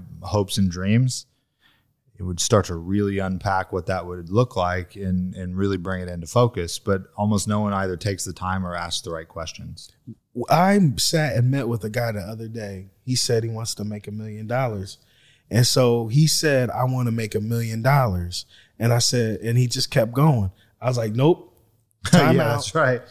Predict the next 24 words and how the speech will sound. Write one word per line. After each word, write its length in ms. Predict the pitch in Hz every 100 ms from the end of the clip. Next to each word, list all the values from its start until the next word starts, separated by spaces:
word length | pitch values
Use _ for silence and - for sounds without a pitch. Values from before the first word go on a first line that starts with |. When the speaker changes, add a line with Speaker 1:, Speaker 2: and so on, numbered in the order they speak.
| - -
Speaker 2:
Time 280 | 156 170 170
Speaker 1:
Yeah. 180 | 151 143
Speaker 2:
out. 140 | 120 _ _ _ _ _
You 140 | 117 151
wanna 220 | 190 196
make 240 | 190 180
a 40 | 180
million 320 | 185 185 190
dollars? 540 | 196 202 208 202 - _ _ _
Let's 360 | 131 147 - -
see 160 | 151 139
how 180 | 123 120
that, 220 | 113 -
how 180 | 117 110
that 160 | 104
works 500 | 92 104 104 85 -
and 160 | 95 104
what 80 | 95
Speaker 1:
Yeah. 140 | 85 87
Speaker 2:
that 100 | 92
looks 240 | - -
like." 60 | 101
Speaker 1:
By 120 | 98
when? 340 | 98 98 92